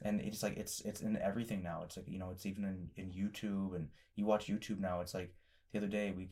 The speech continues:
we saw an ad on YouTube 'cause you get, you can't not have ads on YouTube. So they get you with these ads, but it's like, they're all targeted to you, and it's all these, it, it's just so infiltrated. So for you, it's gonna be very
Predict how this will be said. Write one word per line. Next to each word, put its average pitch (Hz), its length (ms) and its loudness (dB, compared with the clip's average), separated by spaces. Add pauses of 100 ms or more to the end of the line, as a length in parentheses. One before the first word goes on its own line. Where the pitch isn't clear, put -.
we 98 140 -4
saw 98 300 2
an 92 100 4
ad 98 200 0
on 92 160 -2
YouTube 95 340 -2
'cause - 140 -10
you 98 80 -4
get, 110 240 4
you 101 80 -4
can't 117 320 2
not 101 200 2
have 98 120 -4 (140)
ads 95 200 4
on 95 100 -2
YouTube. 92 460 -2
So 90 320 -4 (300)
they 95 100 0
get 107 160 2
you 104 60 -4
with 98 100 -6
these 98 140 0
ads, 98 280 6
but 98 120 -4
it's 95 80 -6
like, 95 100 -6
they're 101 120 -4
all 104 140 -4
targeted 104 500 2
to 113 120 -2
you, 107 200 2
and 95 100 2
it's 87 120 -4
all 104 120 2
these, 107 240 -2 (680)
it, 110 140 2
it's 104 140 0
just 113 180 0
so 120 180 4
infiltrated. 98 640 -2
So 87 380 2 (340)
for 107 100 2
you, 117 220 8
it's 98 120 2
gonna 98 120 2
be 98 80 2
very 92 340 0